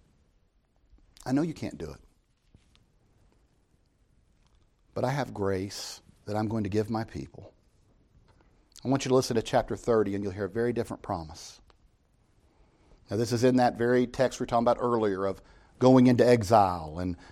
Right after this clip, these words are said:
being under the cursings, if you will, for a time. And Moses says, "And it shall come to pass, when all these things are come upon thee," so these are the negative things that he said,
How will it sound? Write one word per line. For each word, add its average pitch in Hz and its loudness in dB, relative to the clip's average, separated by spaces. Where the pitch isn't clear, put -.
being 131 8
under 117 6
the 101 2
cursings, 120 0
if 107 -4
you 110 -2
will, 101 2
for - -2
a 95 -2
time. 95 -6
And 113 4
Moses 123 4
says, 98 2
"And 139 8
it 151 8
shall 160 6
come 175 4
to 175 4
pass, 107 0
when 131 6
all 170 12
these 170 8
things 156 6
are 127 4
come - 4
upon 151 6
thee," 117 6
so - -8
these 113 0
are 120 -2
the 123 4
negative 139 6
things 120 0
that 113 -2
he 110 -4
said, 90 -4